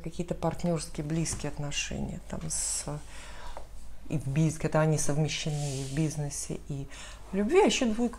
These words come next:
кубков — это возможность, тем более прямая, это возможность продвинуться в карьере посредством чьей-то прямой протекции. То есть получите новую должность, можете, хотя с уверенностью нет,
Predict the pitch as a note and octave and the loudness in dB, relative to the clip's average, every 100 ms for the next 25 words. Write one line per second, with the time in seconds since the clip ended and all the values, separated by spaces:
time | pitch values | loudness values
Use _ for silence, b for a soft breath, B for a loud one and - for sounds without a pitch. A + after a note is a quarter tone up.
0 | - C4 - - D#3+ - D#3+ E3 F#3+ G#3+ | -4 -4 -4 -4 -4 -2 -2 0 2 2
1 | G3 E3 - F3 D#3+ - D#3 D3 E3 A3 | 0 -6 -6 -4 -4 -2 -2 0 0 -2
2 | G#3 B B B - E3+ E3 F3 G#3 G#3 | -4 B B B -6 -2 0 2 2 2
3 | F3+ - - B B - F3 E3 E3+ D3+ | -2 -4 -10 B B 2 2 2 0 -2
4 | - D#3 - D#3+ F3 B3 D4+ D4+ C#4+ C#4 | -4 -6 0 2 2 2 2 2 0 -4
5 | D#3+ - F3+ A3 - - E3+ - G3+ G#3 | -4 -2 0 0 -2 -6 -6 -6 -2 2
6 | B3+ B3+ A#3 A3 B B - E3 D#3+ E3+ | 2 0 -4 -6 B B -4 -2 0 2
7 | G#3 G#3+ - D3+ - D3+ D3 - - - | 0 0 -4 -4 -4 -8 -8 -8 -12 -12
8 | F3+ - D#3 - - - B B B B | -10 -8 -8 -8 -10 -12 B B B B
9 | B - A3 G#3 - - - F3+ E3 D3+ | B 4 6 6 2 -2 0 2 4 2
10 | D#3 F#3 C#4+ D4+ D4 D4 - - F#3+ F#3 | 2 4 6 6 4 0 -2 4 8 10
11 | E3 D3+ D3+ - - D#3 D3 - E3 - | 10 10 6 0 -2 -2 -2 -2 -2 0
12 | C#4 - A3 G3+ G#3+ G3+ G3 G3 - - | 0 2 2 4 4 4 2 0 -2 -4
13 | G#3+ G3 C#3 | 0 0 -2